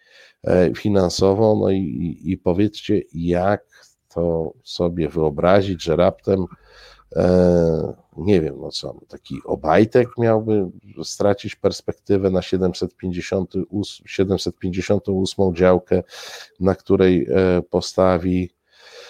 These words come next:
e, swój, na, na której postawi, mm, swój, e, czterdziesty ósmy dom. No dajcie spokój, no nie, nie mówcie o torturach wobec,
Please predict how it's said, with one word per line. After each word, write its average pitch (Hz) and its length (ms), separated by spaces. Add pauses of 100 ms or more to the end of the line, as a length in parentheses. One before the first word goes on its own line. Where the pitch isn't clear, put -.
(260)
e, 104 640
swój, 107 800
na, 98 500
na 98 160
której 101 420
postawi, 92 840
mm, 92 920
swój, 92 680
e, 87 300
czterdziesty 95 600
ósmy 90 360
dom. 90 440
No - 80
dajcie 135 340
spokój, - 480
no 87 100
nie, 95 220
nie 101 200
mówcie 104 420
o 82 60
torturach 80 720
wobec, - 440